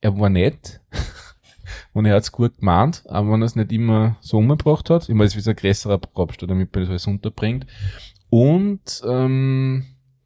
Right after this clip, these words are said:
er wird uns angehen. Ja, weil die Gespräche waren ganz nett hin und wieder. Sein Schmäh war ein Wort, auch wenn er jetzt mal schlecht war, aber so schlecht, dass es wieder gut war.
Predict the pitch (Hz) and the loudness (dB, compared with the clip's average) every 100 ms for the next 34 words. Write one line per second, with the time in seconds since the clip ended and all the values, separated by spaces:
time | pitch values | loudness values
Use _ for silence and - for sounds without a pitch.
0 | _ _ - - _ 113 110 127 135 85 | _ _ -20 -20 _ 2 4 4 2 2
1 | 107 165 196 220 _ _ _ _ _ _ | 0 0 -4 -4 _ _ _ _ _ _
2 | _ _ _ _ _ _ _ - 113 160 | _ _ _ _ _ _ _ -4 0 0
3 | - _ _ _ - 120 120 120 - 117 | -4 _ _ _ 0 2 2 0 -6 -6
4 | 120 - 107 131 160 151 160 156 156 151 | -6 -2 -4 -2 -2 -2 -2 -2 -4 -6
5 | - - _ - 113 147 - 156 160 156 | -14 -18 _ -8 -6 -6 -6 -4 -2 0
6 | 156 165 170 - _ _ _ _ _ - | 2 2 -2 -4 _ _ _ _ _ -20
7 | - _ - - 127 - 117 139 147 131 | -20 _ -8 2 2 4 4 4 6 4
8 | 107 101 156 - _ _ - 113 123 131 | 6 4 2 -2 _ _ -2 0 2 0
9 | 123 110 131 131 127 101 123 - 143 131 | -2 -2 -2 0 2 0 -2 -4 0 0
10 | 117 98 - 123 135 110 123 - - - | 0 -4 -4 -2 0 0 0 -2 -6 -4
11 | - 113 - 123 143 151 165 | 0 0 2 2 2 2 2